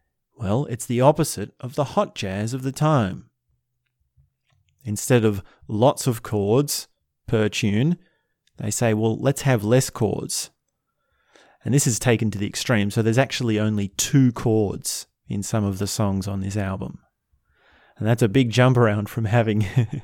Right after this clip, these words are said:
<laughs> thirty-six or more tunes, uh, thirty-six or more chords per tune of the hot bop era. <laughs> And, well, instead of fast swing, they go slow swing.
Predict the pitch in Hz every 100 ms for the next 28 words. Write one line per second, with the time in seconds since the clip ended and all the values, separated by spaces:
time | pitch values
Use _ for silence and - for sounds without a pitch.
0 | - 180 165 156 - - - 175 156 -
1 | - 127 117 - 131 - 117 107 107 107
2 | 113 - - _ - 113 104 104 107 -
3 | _ _ - 120 107 - 127 123 113 123
4 | 117 107 104 104 - _ - 165 147 117
5 | 117 - - 131 117 - - 165 120 98
6 | 113 - _ - 104 104 101 139 - 107
7 | 107 101 - 110 98 92 104 - - -
8 | _ - _ - - _ _ _ _ _
9 | _ _ 104 110 143 180 - 101 117 175
10 | - 107 - 120 113 - 104 110 117 -
11 | 117 156 170 107 107 110 110 - - 107
12 | 107 117 127 131 - 110 101 - -